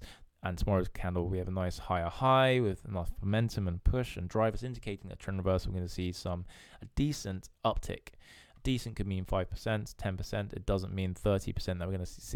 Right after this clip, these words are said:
set a new higher high on the daily within the next couple of weeks. All it's saying is the market's not gonna sideways trade or break down, okay? So market structure is kind of maintaining some kind of bounce. And this is the thing, guys, which is why I kinda like playing, uh,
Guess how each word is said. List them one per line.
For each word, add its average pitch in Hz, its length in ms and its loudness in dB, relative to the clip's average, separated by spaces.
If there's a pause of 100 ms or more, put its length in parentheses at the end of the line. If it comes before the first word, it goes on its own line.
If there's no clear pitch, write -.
set - 240 -2
a 95 40 -4
new 95 200 -2
higher 90 260 2
high 92 400 4
on 85 120 -4
the 90 60 -6
daily 95 520 4 (400)
within 95 160 -2
the 92 40 -2
next - 140 -4
couple 87 180 -2
of 101 60 -2
weeks. 123 380 0 (300)
All 135 180 8
it's 117 160 0
saying 101 340 0
is 95 140 -6
the 104 80 -4
market's 101 440 2
not 98 240 -4
gonna 92 140 -2
sideways 90 340 0
trade 90 220 0
or 85 80 0
break - 280 0
down, 85 360 -2
okay? 104 320 -2 (320)
So - 120 -4
market 101 360 -2
structure - 360 -2
is 101 100 -8
kind 95 320 -4
of 87 160 -6 (260)
maintaining 95 1000 -2 (120)
some 104 260 2
kind 92 200 0
of 85 80 -6
bounce. 92 320 -2
And 98 240 -4 (300)
this 151 140 2
is 160 60 -10
the - 80 -4
thing, 135 240 0
guys, 98 340 -2
which 110 180 0
is 113 120 4
why 113 220 6
I 113 40 4
kinda 104 240 0
like 101 380 4
playing, 98 720 2 (160)
uh, 87 480 0